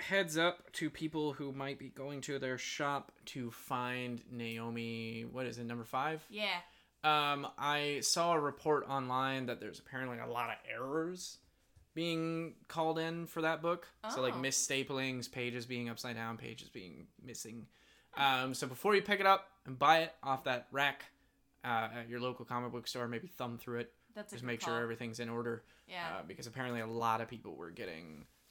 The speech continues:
Speaker 1: like, printing errors and, like, spine bends and stuff like that.
Speaker 2: Interesting.
Speaker 1: So keep an eye out for that.
Speaker 2: But yeah, I would definitely recommend it since we're only in the fifth issue. It's not too hard to get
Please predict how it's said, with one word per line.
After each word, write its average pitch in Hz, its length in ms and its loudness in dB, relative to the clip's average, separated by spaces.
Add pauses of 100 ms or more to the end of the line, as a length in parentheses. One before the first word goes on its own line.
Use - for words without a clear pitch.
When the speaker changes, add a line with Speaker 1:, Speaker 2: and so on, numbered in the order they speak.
(220)
Speaker 1:
like, - 300 -12 (120)
printing 78 400 -12
errors 67 400 -10
and, 73 80 -12
like, 67 160 -12
spine 71 460 -8
bends 73 480 -12
and - 100 -16
stuff - 260 -12
like - 120 -10
that. - 60 -12
Speaker 2:
Interesting. - 280 -10
Speaker 1:
So - 60 -14 (400)
keep - 140 -10
an - 80 -16
eye 65 120 -14
out - 120 -20
for - 100 -20
that. - 40 -10
Speaker 2:
But 381 120 -4
yeah, 349 160 2 (120)
I 330 60 0
would 339 100 -2
definitely 349 400 0
recommend 302 400 -2
it 311 140 -4
since 294 200 -14
we're 285 120 -6
only 277 300 -6
in 277 100 -6
the 277 80 -10
fifth 269 240 -12
issue. 262 640 -8 (580)
It's - 100 -14
not 240 260 0
too 262 200 -10
hard 240 320 -2
to 240 60 -8
get 226 300 -6